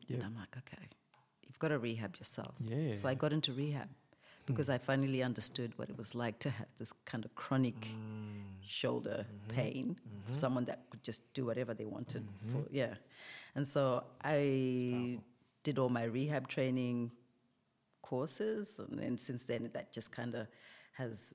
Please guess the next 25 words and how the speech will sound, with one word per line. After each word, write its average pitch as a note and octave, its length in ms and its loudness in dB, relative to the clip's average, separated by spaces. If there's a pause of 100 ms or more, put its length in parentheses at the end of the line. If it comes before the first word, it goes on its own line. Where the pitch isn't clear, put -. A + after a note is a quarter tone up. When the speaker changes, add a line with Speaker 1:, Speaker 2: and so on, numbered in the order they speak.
Speaker 2:
led A#2+ 220 -2
me A#2+ 160 -2 (140)
from A2 200 -6
one A2 160 -4
thing A#2 180 -6
to - 120 -10
the - 120 -6
other, A2+ 200 -6 (160)
to - 100 -10
sp-, - 240 -6
uh, C3 160 2
working B2 340 -2
with A2+ 140 -4
specialist, A#2 640 -6
um, A2 320 -2 (1400)
uh, A2+ 200 0
dem-, A2+ 220 -4 (160)
uh, A#2+ 260 -4
demographics B2 720 -4
like - 340 -6 (840)
per-, A#2+ 200 2
pre C3+ 220 0
and B2 100 0
postnatal C3+ 920 -2
Speaker 1:
Yep. G#2+ 140 -6